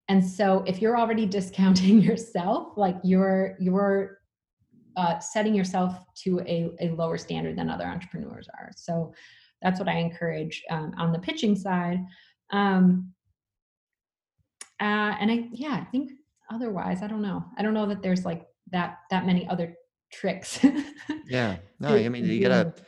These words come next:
Speaker 2: have a, you know, a good idea, good team, good, you know, and the, you were just talking about, like, the market. The market needs to be sizable where you can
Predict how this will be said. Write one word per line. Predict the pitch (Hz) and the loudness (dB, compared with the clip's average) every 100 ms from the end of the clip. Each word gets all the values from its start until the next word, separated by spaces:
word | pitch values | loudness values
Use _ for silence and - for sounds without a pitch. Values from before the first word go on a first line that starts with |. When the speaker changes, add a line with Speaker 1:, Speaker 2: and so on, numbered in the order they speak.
| _ _ | _ _
Speaker 2:
have | 120 127 | -2 2
a, | 120 110 | 2 2
you | 107 - | -2 -6
know, | 104 | -8
a | 95 | -4
good | 123 | 0
idea, | 127 110 110 | 0 2 0
good | 104 113 110 | 0 -2 -4
team, | 113 98 98 101 98 | -6 -4 -4 -6 -10
good, | - - | -12 -8
you | 98 | -6
know, | |
and | 101 113 101 - - - | -2 -2 -4 -8 -18 -8
the, | 120 101 - | -8 -8 -6
you | 110 | 0
were | 117 | 0
just | 104 | 0
talking | 127 117 | -4 -4
about, | 98 | -4
like, | 95 | -6
the | 104 | -4
market. | 107 135 104 - | -2 -2 -4 -8
The | 98 | -2
market | 113 120 | -2 -2
needs | 104 104 | -4 -6
to | - | -6
be | 98 | -6
sizable | - 110 120 95 95 | -4 -2 -2 -2 -2
where | 98 | -2
you | 98 | -4
can | 95 95 92 | -4 -6 -6